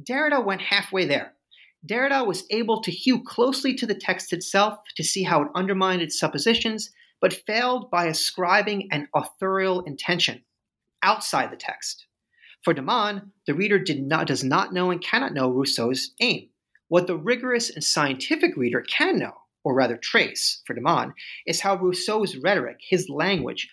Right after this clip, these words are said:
folded back on itself, subverting that voice-writing opposition that I've mentioned. For de Man, Rousseau's text knew, knew it did this. It had a sort of metacognition, a self-consciousness, a s-, self-reflexivity of the text itself.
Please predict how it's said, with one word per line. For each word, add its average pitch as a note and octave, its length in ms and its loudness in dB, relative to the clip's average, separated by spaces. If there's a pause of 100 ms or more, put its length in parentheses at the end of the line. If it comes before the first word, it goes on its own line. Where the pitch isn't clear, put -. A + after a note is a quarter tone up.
(280)
folded A3 380 -2
back E3 300 -2
on B2 160 -4
itself, - 420 -6 (280)
subverting G3+ 680 0
that C#3 220 0
voice-writing C#3 680 0
opposition C#3 580 -2
that A#2 100 -10
I've A2+ 160 -12
mentioned. C#3+ 400 -4 (360)
For C4+ 100 -2
de F3 80 -6
Man, G3+ 400 0 (220)
Rousseau's A3+ 540 2
text - 460 -4
knew, B3 540 0 (200)
knew F3 240 2
it F3+ 100 -2
did - 160 -10
this. A#2 340 -6
It F3 80 0
had B3+ 200 0
a A3+ 60 0
sort G#3 220 -2
of D#3 100 -4
metacognition, D#3 1040 -2 (300)
a F3+ 40 -4
self-consciousness, - 1300 0 (400)
a E3 60 2
s-, - 240 0
self-reflexivity F3+ 1300 0 (320)
of D3 140 4
the D3+ 60 0
text - 360 -2
itself. C3+ 360 2